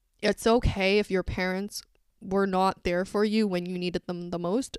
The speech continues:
but you can be there for yourself now as an adult. So what are some of the ways you can do inner child healing? Well, there are multiple ways, and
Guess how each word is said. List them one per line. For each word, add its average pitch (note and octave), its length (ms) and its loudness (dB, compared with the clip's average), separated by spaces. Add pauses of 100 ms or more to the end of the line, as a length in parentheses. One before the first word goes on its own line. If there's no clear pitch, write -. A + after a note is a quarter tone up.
(160)
but G3 120 2
you G3+ 200 -2
can A3 200 -2
be F#3+ 120 -4
there F3 200 -2
for F3+ 140 -6
yourself F3 500 -6
now F3 480 -6
as - 160 -8
an G#3+ 120 -8
adult. - 480 -10 (2000)
So B3 440 2
what C4 260 0
are G4+ 140 0
some C#4 200 -4
of C#4 60 -2
the B3+ 100 2
ways G3+ 460 0
you G3+ 60 -10
can G3+ 200 -8
do C4+ 160 0
inner A3 200 -6
child - 420 -6
healing? - 440 -8
Well, F#3+ 140 -2
there G3+ 180 2
are F#3+ 600 -2 (200)
multiple G3 560 -4
ways, F3+ 560 -2
and F3+ 460 -4